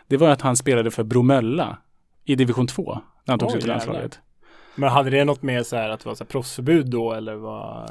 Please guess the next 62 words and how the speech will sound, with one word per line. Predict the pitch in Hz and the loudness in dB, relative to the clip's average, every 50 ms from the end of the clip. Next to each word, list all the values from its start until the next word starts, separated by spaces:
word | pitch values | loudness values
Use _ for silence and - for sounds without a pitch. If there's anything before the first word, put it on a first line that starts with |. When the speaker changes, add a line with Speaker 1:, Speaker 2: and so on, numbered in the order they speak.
| - 113 | -4 2
Speaker 1:
Nej, | 139 143 143 175 202 190 - | 4 6 6 6 4 0 -4
jag | - 160 - | -8 -6 -4
tror | - 214 | -2 -4
inte | 226 - - | -4 -2 -2
Speaker 2:
Nej. | 123 | -2
Speaker 1:
det. | 135 | 0
Jag | 180 | 0
vet | 214 | 2
inte. | 170 151 | 4 6
Speaker 2:
Han | 147 143 139 | 6 6 8
var | 123 | 6
bara | - 170 | 6 6
Speaker 1:
De | |
Speaker 2:
jävligt | 165 - 127 120 113 | 6 4 2 0 2
bra | 135 139 | 2 2
i | 127 | 2
Speaker 1:
s-, | 117 | 2
Speaker 2:
division | 117 110 - 117 | -2 -4 -8 -8
två. | 113 127 117 | -8 -2 2
Speaker 1:
exakt. | 160 151 147 - - - 120 - - - | 2 2 4 4 2 0 0 0 -6 -12
Speaker 2:
Ja, | - 135 165 | -10 -10 -10
okej. | - - - | -10 -8 -2
Speaker 1:
Så | - - 147 | 2 4 6
då | 170 | 6
gick | 190 202 185 - | 6 6 4 4
han | 165 165 160 | 2 4 4
med | 156 160 160 | 4 4 4
och | 156 | 2
så | - 151 | 0 -4
fick | 147 - - 175 - | -8 -8 -8 -4 0
de | 170 165 | 2 2
liksom | 156 139 147 147 151 | 2 2 2 2 4
möta | 156 160 156 143 127 127 - - 139 135 139 - - _ _ - | 4 6 6 4 2 0 0 2 4 4 4 2 -2 _ _ -6
i | 143 147 160 165 160 165 156 | -4 -4 -2 -2 -4 -2 -2
Lissabon, | 127 135 156 202 208 - - - 180 156 139 127 117 | 0 2 2 2 4 4 4 4 6 6 6 6 4
tror | 110 - 120 | 4 2 0
jag | 110 | -2
att | - | -2
det | 113 | -2
var, | 110 107 110 113 - - - - - _ _ _ _ - - | -2 -2 -2 -4 -6 -8 -14 -20 -20 _ _ _ _ -2 2
Portugal, | - 190 180 - 160 127 113 107 104 113 110 - _ | 2 2 4 2 0 0 2 0 -2 -2 -8 -12 _
som | - - - 135 | -2 2 2 4
tidigare, | 123 - 170 156 135 127 151 170 170 143 127 | 4 4 4 4 6 8 8 8 10 8 8
några | 131 143 143 | 10 10 10
månader | 143 147 139 135 135 | 10 10 8 8 6
tidigare | 127 - 139 131 147 139 | 6 4 4 6 6 6
hade | 139 135 127 | 6 4 4
vunnit, | 131 127 123 120 127 - | 4 4 2 2 0 -2
eh, | 127 120 | 0 2
V | 117 117 117 117 120 131 131 127 | 2 2 0 0 2 4 4 4
M-broms, | 123 117 127 147 170 170 | 4 4 2 0 0 -2
tror | - - 165 165 | -2 -2 0 2
jag, | 165 | 2
i | 160 | 4
England. | 160 160 185 220 214 - _ _ _ _ _ _ _ _ _ _ _ - - - - | 4 2 2 0 -2 -6 _ _ _ _ _ _ _ _ _ _ _ -10 -10 -6 -4
Speaker 2:
Ju | 123 120 113 | -4 -4 -2
sextiosex. | - 135 120 - 127 117 - 110 - - - | 0 -2 -2 -2 -2 -2 -2 -4 -4 0 4
Ja, | 135 139 139 | 6 6 6
men | 143 131 | 6 2
precis. | 127 117 110 113 - - - | 0 -2 -4 -6 -8 -2 2
Speaker 1:
Mm. | 131 131 139 147 165 151 - - - - | 4 6 6 6 4 2 -2 -10 -16 -12
Speaker 2:
Eusebio. | 117 120 - 120 107 110 113 | -10 -8 -6 -6 -6 -8 -10